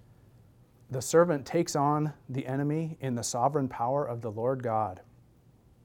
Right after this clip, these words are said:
He did suffer disgrace and, and death, but that was not the, where it ended. The flip side of the servant's mission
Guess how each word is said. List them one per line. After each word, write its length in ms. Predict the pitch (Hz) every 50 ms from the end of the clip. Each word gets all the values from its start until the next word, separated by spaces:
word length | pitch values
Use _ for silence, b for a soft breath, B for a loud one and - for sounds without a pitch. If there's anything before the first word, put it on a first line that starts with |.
| -
He 140 | - - 147
did 220 | 123 151 160 165 -
suffer 340 | - - 160 156 - 165
disgrace 580 | 139 131 143 - - - 131 131 147 156 151 -
and, 240 | 131 131 131 120 123 - _ _ -
and 180 | 127 123 120
death, 280 | 120 127 139 156 160 -
but 140 | - 135 120
that 140 | - 151 151
was 140 | 139 127 123
not 220 | 131 135 143 -
the, 60 | - - - -
where 180 | - 123 123 123
it 60 | 113
ended. 320 | 113 127 156 143 110 90
The 60 | 85 -
flip 300 | - - 151 180 180 -
side 400 | - 170 143 135 135 131 123 -
of 100 | - 123
the 80 | 117 117
servant's 400 | - - 151 135 131 120 113 -
mission 460 | 120 127 165 170 - 127 113 104 110